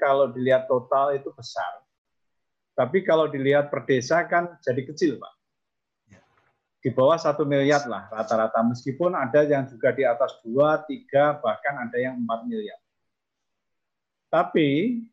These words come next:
Speaker 1: dengan kecilnya itu, tentunya kalau apalagi prioritasnya itu banyak, akhirnya kan disebar.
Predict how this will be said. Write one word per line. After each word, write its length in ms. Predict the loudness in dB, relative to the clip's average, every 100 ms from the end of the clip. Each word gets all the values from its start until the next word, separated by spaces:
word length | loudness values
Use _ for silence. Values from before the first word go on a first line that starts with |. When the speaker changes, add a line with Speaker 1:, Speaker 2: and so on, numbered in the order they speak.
| _ _ _ _ _ -4
Speaker 1:
dengan 400 | 2 2 2 -2
kecilnya 560 | -2 0 0 0 -2
itu, 400 | -4 -4 -4 -2
tentunya 480 | -2 0 2 2 0
kalau 240 | 0 2
apalagi 880 | 2 2 2 2 2 0 0 0 0
prioritasnya 960 | 0 2 4 4 4 0 0 -4 -6 -4
itu 80 | -10
banyak, 560 | -2 0 0 -2 -8 -12 _ _ _ _ _ _ _ _
akhirnya 400 | -6 -2 0 0
kan 80 | 0
disebar. 560 | -4 -4 -2 -2 -2